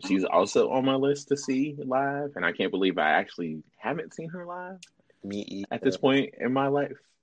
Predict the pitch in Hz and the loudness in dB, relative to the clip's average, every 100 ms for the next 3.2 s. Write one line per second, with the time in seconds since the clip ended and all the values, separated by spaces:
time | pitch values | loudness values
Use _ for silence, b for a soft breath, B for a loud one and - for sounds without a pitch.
0 | _ 113 123 117 107 139 143 185 202 196 | _ -10 -6 -6 -8 -2 0 2 0 -4
1 | _ 101 107 - - 131 135 104 90 90 | _ 0 0 -2 2 4 4 4 4 4
2 | - 113 104 85 - 135 127 95 90 90 | 6 8 8 4 4 2 2 0 0 0
3 | 80 87 | 0 -2